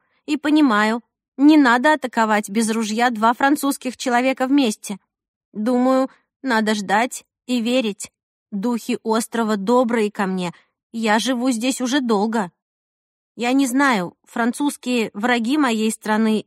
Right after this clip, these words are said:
или нет. Когда я плыву из Австралии на бедном корабле, я не думаю о войне в Европе. Я только думаю, американцы и английские — наши враги. Но сегодня ночью я думаю, французские тоже,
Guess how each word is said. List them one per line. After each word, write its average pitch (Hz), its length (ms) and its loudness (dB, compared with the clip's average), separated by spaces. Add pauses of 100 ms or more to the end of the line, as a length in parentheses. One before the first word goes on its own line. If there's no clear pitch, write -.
(140)
или 262 220 -2
нет. 233 360 -2 (480)
Когда 247 300 -2
я 254 160 2
плыву 247 360 -2
из 220 120 -2
Австралии 233 600 0
на 220 120 0
бедном 226 420 -2
корабле, 226 520 -2 (320)
я 233 180 -2
не 269 160 2
думаю 330 500 2
о 214 80 0
войне 214 360 0
в - 20 -6
Европе. 196 580 -6 (540)
Я 233 220 -4
только 233 260 -6
думаю, 233 500 -2 (280)
американцы 226 840 -2 (220)
и 262 100 -4
английские — 233 760 -2
наши 214 380 -2
враги. 196 420 -6 (640)
Но 247 160 -2
сегодня 262 480 -2
ночью 262 400 -2
я 294 140 0
думаю, 294 440 2 (500)
французские 277 680 -2
тоже, 269 420 0